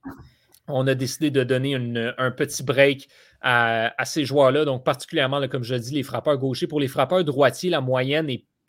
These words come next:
un petit peu différente. Là, on arrive plus souvent à le tirer, à, à tirer la balle, là, que, que du côté des frappeurs gauchers. Donc, c'est vraiment sur ce point-là. Euh, donc, ce que ça fait, c'est que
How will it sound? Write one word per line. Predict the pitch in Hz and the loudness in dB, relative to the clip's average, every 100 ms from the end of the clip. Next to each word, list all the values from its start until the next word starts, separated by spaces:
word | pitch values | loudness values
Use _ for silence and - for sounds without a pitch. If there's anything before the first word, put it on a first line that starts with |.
| - | -8
un | 135 | -8
petit | 127 | -8
peu | - 165 | -4 -4
différente. | 127 - 123 151 - | -2 -2 -2 -2 -2
Là, | |
on | 135 127 | -2 -2
arrive | 117 127 135 | -4 -4 -10
plus | 139 | -10
souvent | 127 139 139 | -10 -4 -2
à | 143 | -2
le | |
tirer, | 131 - 120 110 127 123 _ _ _ - | -4 -8 -6 -4 -6 -8 _ _ _ -2
à, | 117 120 | 0 2
à | 127 | 0
tirer | 123 - 131 147 | -4 -6 -2 2
la | 117 | 2
balle, | 123 135 | 4 2
là, | 120 | 0
que, | - 110 101 | -6 -10 -10
que | 123 | -14
du | 107 | -14
côté | - 131 151 | -10 -8 -4
des | 143 | -4
frappeurs | 127 113 139 | -4 -4 -4
gauchers. | 123 117 104 156 | -2 -6 -6 -8
Donc, | 131 | -8
c'est | 147 | -6
vraiment | 123 135 190 | -4 -2 -4
sur | 190 135 | -6 -8
ce | - | -6
point-là. | 131 - 143 127 120 131 - _ _ _ - | -6 -4 -2 2 0 0 -4 _ _ _ 2
Euh, | 123 127 | 4 6
donc, | 127 190 226 185 | 8 6 4 -4
ce | - | 0
que | 220 | 2
ça | 190 143 | 2 0
fait, | 196 196 | 0 -2
c'est | - 139 | -4 -8
que | - 160 190 | 0 2 2